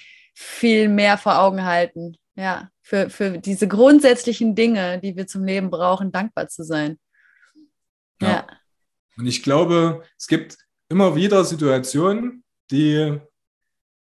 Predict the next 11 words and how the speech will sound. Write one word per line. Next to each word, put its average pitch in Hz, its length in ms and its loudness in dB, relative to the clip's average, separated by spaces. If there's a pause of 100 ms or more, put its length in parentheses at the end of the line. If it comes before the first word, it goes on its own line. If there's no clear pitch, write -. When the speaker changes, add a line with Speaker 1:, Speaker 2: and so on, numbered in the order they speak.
(100)
Speaker 2:
wir 123 180 -8
können 202 220 0
jetzt 196 340 0
die 147 120 -4
Situation 156 1040 0 (1300)
in, 127 300 -14
in 139 180 -4
der 120 480 0 (200)
Opferrolle 208 800 2
durchleben. 208 680 0 (1080)
Jetzt - 280 -12